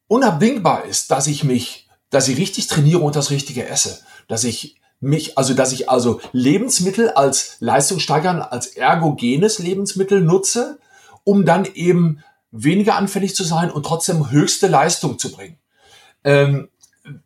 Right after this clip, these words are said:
wenn ich Nachwuchssportler bin und ich möchte in den ersten, in die erste Mannschaft,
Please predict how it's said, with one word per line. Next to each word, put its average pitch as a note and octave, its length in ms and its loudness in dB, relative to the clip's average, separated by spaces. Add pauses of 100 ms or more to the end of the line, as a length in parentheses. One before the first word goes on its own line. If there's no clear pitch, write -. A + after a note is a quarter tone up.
(240)
wenn E3+ 400 -2
ich - 520 -4 (400)
Nachwuchssportler D3 840 -2
bin F#2 200 -16 (1500)
und E3 140 2
ich F3 120 2
möchte A#3 320 2
in E3 140 2
den D3+ 140 4
ersten, C3 400 -4
in D#3+ 180 2
die D3 80 4
erste A#2 320 -2
Mannschaft, - 640 -10